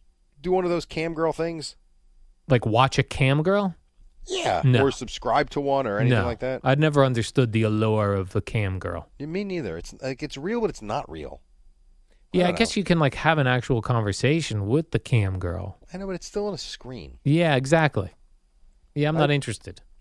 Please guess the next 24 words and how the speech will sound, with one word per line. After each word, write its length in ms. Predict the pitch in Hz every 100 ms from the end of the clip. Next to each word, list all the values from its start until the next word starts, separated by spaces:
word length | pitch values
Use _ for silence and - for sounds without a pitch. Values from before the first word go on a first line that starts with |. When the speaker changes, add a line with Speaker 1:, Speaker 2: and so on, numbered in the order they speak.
| -
Speaker 1:
I'd 140 | 165
be 80 | 190
more 260 | 202 165 143
in 80 | 123
for 140 | 123
the 120 | 104
hooker, 360 | 92 98 69 69 _ - - _ -
to 60 |
be 100 | 85
honest. 340 | 73 71 - - - - - _ _ _
Speaker 2:
She 160 | - 233
was 200 | 247 233
a 60 |
hooker. 360 | 220 247 - - _ - _ _ -
Speaker 1:
No, 100 | 240
I'm 120 | 233
just 180 | 214 214
saying, 220 | 220 214 170
like, 220 | 170 127
if 140 | 151
I 160 | 160 220
was 160 | 220
single 540 | - 185 156 92 78 - 180
Speaker 2:
Mm-hmm. 280 | 147 139